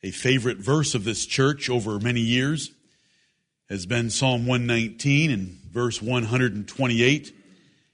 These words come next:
and it applies well to our subject for this second assembly.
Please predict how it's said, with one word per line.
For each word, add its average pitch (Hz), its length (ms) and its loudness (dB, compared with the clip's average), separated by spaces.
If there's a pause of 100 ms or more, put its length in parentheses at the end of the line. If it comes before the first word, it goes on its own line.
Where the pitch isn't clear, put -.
and 113 80 -6
it 110 80 -2
applies 117 500 0
well 120 380 2
to 117 580 0 (320)
our 110 200 -2
subject 127 560 0
for 127 120 0
this 117 220 -2
second 123 380 0
assembly. 120 600 2